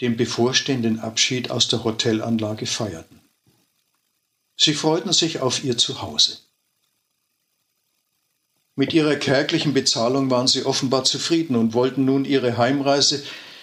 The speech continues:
in einem rostigen, mit alten Matratzen gepolsterten Lastwagen antreten. Da Vanessa der einzige Gast im Raum war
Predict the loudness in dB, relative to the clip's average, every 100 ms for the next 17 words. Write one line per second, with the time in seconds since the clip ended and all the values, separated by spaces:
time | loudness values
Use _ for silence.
0 | -4 0 2 2 2 2 2 2 0 0
1 | -2 -4 -18 _ _ -2 -2 2 0 2
2 | 0 0 0 0 0 -2 -2 0 2 2
3 | 0 -2 0 0 2 0 0 -2 -2 -2
4 | -2 -4 -4 -6 -8 -14 -20 _ _ _
5 | _ _ -20 _ _ _ _ _ _ _
6 | _ _ _ _ _ _ _ _ _ -4
7 | 0 2 4 4 4 4 2 2 2 2
8 | 0 2 2 2 2 2 4 4 2 0
9 | -2 -4